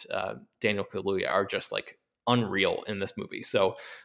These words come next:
um, I would highly recommend checking this out. It's gonna be on H B O Max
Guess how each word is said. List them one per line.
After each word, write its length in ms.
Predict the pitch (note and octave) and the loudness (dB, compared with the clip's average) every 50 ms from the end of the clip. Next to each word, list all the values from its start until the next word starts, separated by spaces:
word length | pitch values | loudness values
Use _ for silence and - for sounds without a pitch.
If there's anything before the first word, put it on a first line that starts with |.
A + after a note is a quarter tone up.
| _ - | _ 4
um, 300 | A2 G#2 G2+ G2+ G2 F#2+ | 6 8 8 8 6 4
I 80 | - B2 | 6 6
would 300 | C#3 C3+ B2+ B2+ - - | 6 6 4 2 -4 -4
highly 520 | - F2 - - - - E3+ E3 D3+ C3 | -4 -4 -2 2 6 10 10 10 12 10
recommend 520 | B2 A#2+ A2+ A#2 A#2+ A2 G#2+ G#2 G2+ F#2+ - | 10 8 8 6 6 4 4 4 2 0 -2
checking 280 | - - A#2+ A2 A2 | 0 2 2 2 2
this 140 | G#2+ G#2 - | 0 2 4
out. 140 | A2 G2+ G2+ | 6 6 4
It's 100 | - - | 4 2
gonna 140 | - A2+ A2+ | 0 0 2
be 120 | A#2 A2 G#2+ | 4 4 4
on 260 | G2+ G2+ G2+ G2 - | 4 2 0 -2 -4
H 200 | - G#2 A2 - | -4 -4 -2 2
B 60 | B2 | 2
O 40 | A2 | 0
Max 400 | G2+ G2 F#2+ F#2+ G2 - - - | 2 0 -2 -2 -2 -2 -4 -6